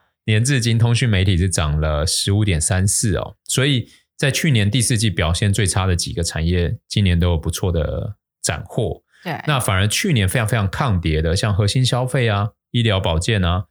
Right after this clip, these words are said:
Speaker 1: 公用事业，年至今都是小跌的哦。那这个其实就是，呃，假如我觉得做E T F的好处啦，就是比如说你今天看到景气的循环，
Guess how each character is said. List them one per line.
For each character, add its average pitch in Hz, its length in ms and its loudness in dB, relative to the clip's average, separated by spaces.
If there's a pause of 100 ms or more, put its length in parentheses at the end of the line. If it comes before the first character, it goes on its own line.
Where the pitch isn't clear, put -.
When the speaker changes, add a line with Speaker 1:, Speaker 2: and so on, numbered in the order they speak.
(180)
Speaker 1:
公 113 180 0
用 110 140 2
事 104 220 2
业， 95 220 2
年 101 200 2
至 110 160 0
今 95 220 2
都 90 120 2
是 95 140 0
小 76 260 -2
跌 73 240 -4
的 73 140 -2
哦。 73 200 -4 (340)
那 143 400 0 (1000)
这 165 120 0
个 123 100 2
其 110 100 0
实 101 140 2
就 113 140 0
是， 107 360 0 (460)
呃， 92 180 0
假 98 160 0
如 110 120 0
我 104 80 2
觉 110 80 2
得 120 60 2
做 160 180 0
E 151 60 2
T 139 140 2
F 92 140 -2
的 85 160 2
好 82 320 -4
处 101 340 -2
啦， 80 220 -8
就 - 100 -4
是 101 120 0
比 95 120 -2
如 95 60 2
说 117 160 2
你 98 80 2
今 95 140 0
天 104 60 2
看 113 180 0
到 104 100 0
景 87 160 -2
气 107 180 0
的 98 60 2
循 87 300 0
环， 76 380 -4